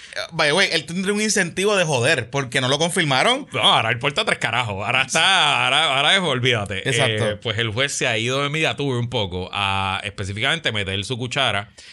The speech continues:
Speaker 2: en este tema de los endosos y los candidatos impugnados de Victoria Ciudadana. Eh, y entonces la está emprendiendo contra Lúgaro. Contra Alexandra Lúgaro específicamente. Recuerden que ahora Lúgaro es analista en, ¿dónde es que está? ¿En Guapa?
Speaker 1: Bueno,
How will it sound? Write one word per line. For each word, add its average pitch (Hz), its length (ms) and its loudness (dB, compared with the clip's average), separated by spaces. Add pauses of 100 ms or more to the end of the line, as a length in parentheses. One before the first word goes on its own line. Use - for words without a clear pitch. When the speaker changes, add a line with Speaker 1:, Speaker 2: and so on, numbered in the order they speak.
(180)
Speaker 2:
en 110 120 -4
este 101 200 -4
tema 127 240 0
de 120 60 2
los 107 100 -2
endosos 107 640 -2
y 98 60 -2
los 90 100 -4
candidatos 92 460 -4
impugnados 107 640 -2
de 101 100 -2
Victoria 95 240 -6
Ciudadana. 92 520 -6 (500)
Eh, 95 880 -2 (180)
y - 60 -6
entonces 117 240 -4
la 127 140 0
está - 200 -8
emprendiendo 135 460 -6
contra 139 320 -8
Lúgaro. 73 560 -6 (840)
Contra 92 300 -4
Alexandra 87 440 -6
Lúgaro 135 300 -2
específicamente. 82 840 -8
Recuerden 87 320 -6
que - 80 -8
ahora 92 180 -4
Lúgaro 107 460 -2
es 101 140 -2
analista 98 680 -4
en, 78 200 -8
¿dónde 113 140 -10
es 151 40 -10
que 175 80 -12
está? - 160 -10
¿En 156 60 -8
Guapa? 156 340 -10
Speaker 1:
Bueno, 107 420 -6